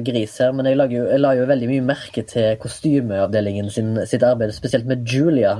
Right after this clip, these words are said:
men, eh, men jeg la også merke til <laughs> med, med Howard Ratner sin karakter, eh, altså da, som du sier, jeg la, du, du, han er så jævlig iøynefallende i alt han går kledd i.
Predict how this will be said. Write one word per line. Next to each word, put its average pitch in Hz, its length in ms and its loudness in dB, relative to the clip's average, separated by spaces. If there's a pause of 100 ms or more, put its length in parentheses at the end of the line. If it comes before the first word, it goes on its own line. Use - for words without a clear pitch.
men, 123 240 2
eh, 123 400 4
men 135 240 2
jeg 156 140 4
la 170 80 4
også 147 180 2
merke 131 240 -4
til 135 240 0 (100)
<laughs> 127 120 0
med, 113 340 2 (500)
med 131 300 4
Howard 127 320 2
Ratner 117 400 0
sin 113 160 -6
karakter, 107 400 0 (160)
eh, 107 720 2
altså 113 240 0
da, 113 180 2
som 113 140 -6
du 104 80 -4
sier, 120 480 0
jeg 120 160 2
la, 123 80 2
du, 143 160 0 (240)
du, 151 140 0 (100)
han 151 180 0
er 160 140 2
så 143 80 0
jævlig 135 240 2 (140)
iøynefallende 131 720 2 (180)
i 123 80 2
alt 127 240 0
han 123 80 -12
går 113 160 0
kledd 156 240 0
i. 98 100 -4